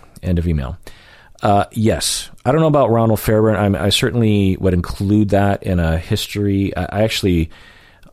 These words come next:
uh, tried to publish a paper on Ronald Fairburn, but, um, and I, I have a fair amount of research on him already,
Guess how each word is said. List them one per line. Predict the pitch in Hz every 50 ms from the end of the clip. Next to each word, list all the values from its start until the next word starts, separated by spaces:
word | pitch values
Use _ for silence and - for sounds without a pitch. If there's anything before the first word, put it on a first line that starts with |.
| _
uh, | - - - - - - - _ _ - 58 - -
tried | - - 117 110 113 113 104
to | 98 82
publish | - - - 101 90 90 78 - -
a | - 80 73 73 71 69
paper | - - - 127 127 - - 80 71 71
on | 71 69 71
Ronald | 76 76 71 71 71 69 -
Fairburn, | - 87 76 73 69 73 71 73 76 - - - - - - - - - -
but, | - - 95 92 82 80 - - - - - _ _ _
um, | - 82 80 80 76 78 76 69 -
and | 85 87
I, | 82 80 78 - - _ _ - - - - _ _ - - - - -
I | - 87
have | 87 82 80
a | 82
fair | - - - 101 92
amount | 90 90 85 80 78
of | 78 76 78 - - - - - - - _ _ _ -
research | 92 95 98 95 - - 78 73 - -
on | 80 80 80
him | 80 80 78
already, | 76 73 71 80 82 78 73 73